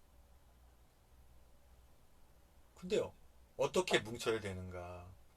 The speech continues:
음? 또 무엇을 해야 하는가? 예? 다시 반복합니다. 첫째, 어떻게 뭉쳐야 된다고요? 악한 자들이,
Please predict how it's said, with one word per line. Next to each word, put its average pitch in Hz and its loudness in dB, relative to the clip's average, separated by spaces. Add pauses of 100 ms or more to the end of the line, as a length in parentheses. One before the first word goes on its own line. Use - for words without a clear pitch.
(180)
음? 120 -14 (280)
또 139 0 (180)
무엇을 165 8
해야 143 6
하는가? 98 -6 (840)
예? - -14 (920)
다시 151 6
반복합니다. 107 -4 (840)
첫째, 151 2 (1500)
어떻게 131 4
뭉쳐야 123 0
된다고요? 101 -4 (1000)
악한 175 6
자들이, 123 4